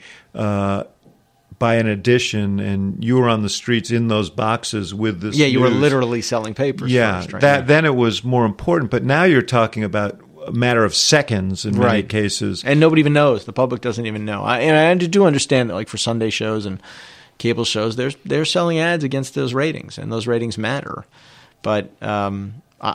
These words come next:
Speaker 2: I, I think we lost, we got lost, and, and you're right. Part of the reason we got lost as an industry is because we didn't think it mattered, and it did.
Speaker 1: Yeah. Well, there, there,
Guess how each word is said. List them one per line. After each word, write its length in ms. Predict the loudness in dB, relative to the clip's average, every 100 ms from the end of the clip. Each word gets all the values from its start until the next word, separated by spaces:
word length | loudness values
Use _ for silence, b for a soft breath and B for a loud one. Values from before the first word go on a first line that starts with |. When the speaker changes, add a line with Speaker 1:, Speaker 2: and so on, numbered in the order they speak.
| 0 0 0
Speaker 2:
I, 160 | 0 0
I 20 |
think 280 | -2 -6 -4
we 120 | -2
lost, 360 | 0 -2 -4 -4
we 100 | -2
got 160 | 0
lost, 400 | 2 0 0 -4
and, 200 | -8 -6
and 160 | -6 -4
you're 100 | -4
right. 200 | -4 -2
Part 140 | -2
of 60 | -2
the 60 |
reason 320 | -2 -4 -4 -6
we 100 | -6
got 160 | -6
lost 300 | -6 -6 -8
as 100 | -10
an 60 | -10
industry 380 | -8 -8 -8 -8
is 80 |
because 300 | -10 -12 -10
we 100 | -8
didn't 280 | -8 -6 -8
think 320 | -8 -8 -8 -10
it 80 |
mattered, 460 | -8 -6 -4 -6 -10 _ b b b b b -10
and 140 | -8
it 100 | -6
did. 220 | -8 -10 _ _ B B B B -10
Speaker 1:
Yeah. 300 | -8 -8 -10
Well, 240 | 0 2 4
there, 180 | 2
there, 380 | 0 -2 0 -2